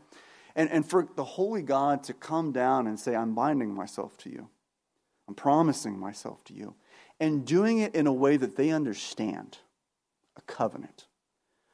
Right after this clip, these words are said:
They're making covenants all the time in this period of time. You see, you see Abraham, uh, making covenants with Abimelech here in this passage. You see Isaac,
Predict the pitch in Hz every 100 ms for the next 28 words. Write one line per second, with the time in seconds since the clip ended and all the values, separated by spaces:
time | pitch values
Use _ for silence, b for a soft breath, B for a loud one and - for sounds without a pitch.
0 | - 240 226 135 110 101 98 104 - 135
1 | 147 220 147 95 - - 101 - - 104
2 | - - b 147 143 160 - 147 143 160
3 | 131 143 156 151 170 180 156 131 139 139
4 | 131 143 135 139 - 117 113 120 139 160
5 | - 160 156 156 156 170 285 - B -
6 | 131 139 - 113 127 139 196